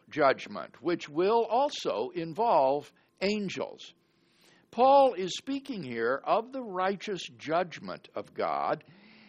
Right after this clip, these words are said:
and he says that God will, and I quote, "grant rest with us to you who are afflicted, when the Lord Jesus is revealed from heaven with his mighty angels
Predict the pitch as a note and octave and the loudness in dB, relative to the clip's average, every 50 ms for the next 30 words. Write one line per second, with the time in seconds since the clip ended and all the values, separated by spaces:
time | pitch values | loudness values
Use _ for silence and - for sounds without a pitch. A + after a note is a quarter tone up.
0 | _ _ - E3 F#3 G3 F#3+ G3 F3+ - - C4 C#4 C#4+ C#4 - - - G3 F3 | _ _ -6 -4 -4 -4 -4 -6 -6 -4 -2 0 0 0 0 -2 -4 -4 -6 -4
1 | D3+ C#3 F#3 G3+ A3 A3+ A#3 A3+ G3 D3+ C3 B2+ C3 C#3+ D3 C#3 C#3+ C3+ B2+ B2+ | -2 0 2 2 4 2 2 0 -2 0 0 0 0 -2 -4 -2 -2 -2 -2 -2
2 | - - D3 B2 G#2 A2 A3 - _ _ _ _ _ _ _ _ _ - C#3+ B2 | -6 -4 -2 -2 -2 -2 -4 -8 _ _ _ _ _ _ _ _ _ -20 -10 0
3 | F3 G3+ A3+ B3 B3+ C4+ C4 B3+ - - - - _ _ _ _ _ - - D3+ | 4 4 4 4 4 2 0 -2 -4 -12 -20 -20 _ _ _ _ _ -16 -6 2
4 | F#3 A#3 C4 C#4+ C#4+ - - - - D3+ D#3 A#3+ D4 D4 - A3+ F3+ E3+ F3 - | 4 4 6 4 2 0 -4 -10 -10 -8 -6 -6 -6 -4 -2 0 0 0 0 -2
5 | - - - - G3+ F#3 E3 A#3 C#4 C#4+ B3+ D#3 G2+ E2 D2 - - D3+ D3+ D3+ | -8 -10 -8 -8 -8 -6 -4 -4 -4 0 0 0 -2 -2 -6 -8 -6 -2 2 4
6 | D3+ F3 A#3 C#4 C4+ G#3 - - - B2+ A2+ F2+ - _ - - F#2+ G#2 B2+ B2+ | 6 6 6 6 4 2 0 -4 -8 -6 -4 -6 -6 _ -8 -6 -6 -6 -6 -8
7 | - _ _ _ _ _ _ _ _ _ _ - D#3 G3+ B3 C#4+ D4+ C#4+ D4 D4 | -14 _ _ _ _ _ _ _ _ _ _ -2 0 2 2 2 2 -2 -2 0
8 | C4+ B3 A#3 A3+ A3 G#3+ G#3+ E3 D3 E3 F3+ F#3+ F3+ F3 G#3 F3+ - - E3 D3 | 2 2 4 4 4 2 0 -4 -8 -6 -6 -6 -6 -4 -4 -4 -4 -4 -8 -8
9 | C3 B2+ B2+ D3 C#3+ C3+ B2+ D3+ G3+ A#3+ C4 C4+ C4 B3+ B3+ A3+ - - G3+ E3 | -8 -6 -6 -6 -6 -6 -6 -6 -6 -4 -2 0 0 0 0 -4 -12 -14 -12 -12
10 | D3+ D#3+ F#3 F3+ G3 G#3+ E3 A#2+ E2 D#2+ F2+ A2 - _ - _ _ _ _ _ | -12 -10 -4 -2 -2 -2 -2 -4 -8 -8 -12 -18 -20 _ -20 _ _ _ _ _
11 | - - E3 A3 C4+ C#4 C4+ B3+ - A#3+ A#3+ A#3 B3 A3 G3 F3+ E3 D#3+ F3 G3 | -2 6 8 10 10 8 6 2 -6 -10 -8 -8 -6 -8 -8 -10 -10 -6 -2 0
12 | G#3 A#3 A#3 G#3 G#3+ A3+ A3 G3+ - - E3 F#3 G3+ A3 A3+ A3+ G3+ D#3 C#3 B2 | 0 0 -2 -4 -8 -10 -12 -12 -12 -8 -6 -6 -6 -6 -6 -8 -8 -8 -6 -6
13 | E2+ C#2+ B1 F2 A#2 A2+ - - | -6 -6 -6 -8 -10 -10 -12 -16